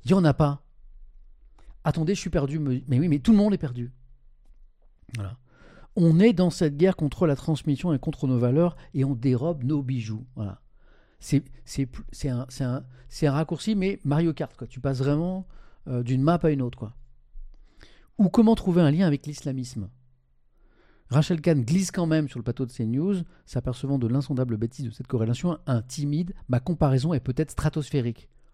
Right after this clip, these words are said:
Oui. Voilà, c'est ça, on va dire ça comme ça.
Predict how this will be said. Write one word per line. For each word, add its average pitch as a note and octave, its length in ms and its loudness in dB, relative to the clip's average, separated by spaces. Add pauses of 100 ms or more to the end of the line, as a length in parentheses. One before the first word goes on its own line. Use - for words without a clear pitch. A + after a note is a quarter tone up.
(360)
Oui. C#3+ 240 2 (960)
Voilà, A#2 260 -2
c'est B2+ 140 -6
ça, A#2 140 -2
on G#2 60 -4
va A2 80 -6
dire A2+ 140 -6
ça A#2 120 -6
comme G#2+ 140 -8
ça. G2+ 160 -12